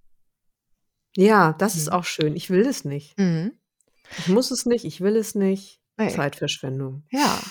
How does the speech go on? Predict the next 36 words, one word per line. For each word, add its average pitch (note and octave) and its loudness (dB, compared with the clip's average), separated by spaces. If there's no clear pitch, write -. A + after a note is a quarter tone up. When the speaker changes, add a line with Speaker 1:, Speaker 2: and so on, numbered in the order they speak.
Speaker 2:
Ja, B3+ 8
und G#3+ 8
wenn A3+ 6
du, A#3 0
wenn A#3+ 4
du A3+ 2
diese A3 2
unheilige B3 4
Allianz G#3+ 4
der F#3+ 4
Antreiber E3+ 2
hast, E3 0
ne, A3 6
also F#3 2
der F3+ 4
Perfektionismus G3 -2
und, G3+ -2
und, F#3 -4
äh, F3+ 0
das E3+ -8
Leistungsprinzip F#3 -2
zusammen, E3+ 2
das D3+ -4
ist - -8
ja, E3+ -4
denke D#3+ -2
ich, - -14
so E3+ -10
eine D#3+ -2
Verschärfung, E3+ 0
die E3 -6
wahrscheinlich C#3+ -4
aber C#3+ -2
auch - -10
klassisch - -6
ist, - -6